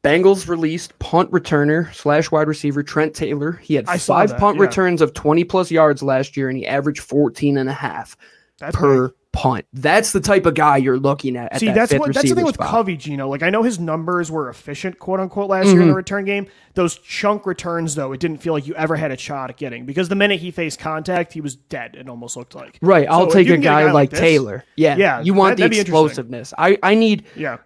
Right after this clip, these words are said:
Speaker 1: I need a couple twenty-yard returns to
Speaker 2: You have
Speaker 1: set
Speaker 2: to.
Speaker 1: Jalen Hurts up in, in a big spot when nothing else is
Speaker 2: Yeah.
Speaker 1: working, right? Like, where was that time when you just needed special teams to step up? Yeah,
Speaker 2: Mm.
Speaker 1: Covey will keep it in play. He won't fumble it.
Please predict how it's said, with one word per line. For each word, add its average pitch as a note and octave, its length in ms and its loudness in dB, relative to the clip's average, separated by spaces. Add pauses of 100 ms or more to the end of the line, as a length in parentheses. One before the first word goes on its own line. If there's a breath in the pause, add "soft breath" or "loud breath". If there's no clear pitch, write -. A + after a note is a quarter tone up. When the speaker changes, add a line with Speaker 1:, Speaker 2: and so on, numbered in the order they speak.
(120)
Speaker 1:
I G3 120 4
need G#3 240 4
a D#3+ 40 2
couple F3+ 320 2
twenty-yard D#3 680 0
returns C3+ 540 -6
to - 80 -16
Speaker 2:
You F#3 80 -4
have F3 140 2
Speaker 1:
set - 80 0
Speaker 2:
to. D#3 120 -4
Speaker 1:
Jalen D3+ 280 2
Hurts C#3+ 300 0
up C3+ 200 -2
in, C3 160 -4
in D#3+ 120 0
a C#3+ 60 2
big D#3 220 0
spot C#3 360 -2
when C#3 220 -4
nothing E3 360 0
else C#3+ 220 -2
is C3 120 -10
Speaker 2:
Yeah. C#3+ 80 -8
Speaker 1:
working, B2+ 300 -6
right? C3+ 220 -6
Like, C#3+ 240 -4 (220 loud breath)
where G3+ 180 6
was G#3 180 2
that F3+ 180 2
time E3 340 0
when D#3 120 0
you D3+ 100 -6
just D3+ 180 -4
needed D#3 500 -2
special D3+ 360 -4
teams D3 380 -6
to D3+ 100 -10
step D#3+ 300 0
up? F3+ 220 0 (320 soft breath)
Yeah, F#3 140 4
Speaker 2:
Mm. C#3 60 -6
Speaker 1:
Covey G#3 240 4
will E3+ 80 6
keep G#3+ 280 0
it G3 60 4
in F#3+ 100 2
play. D#3+ 400 4 (220 loud breath)
He D3+ 100 -2
won't F3 280 6
fumble F3 500 6
it. D#3 200 4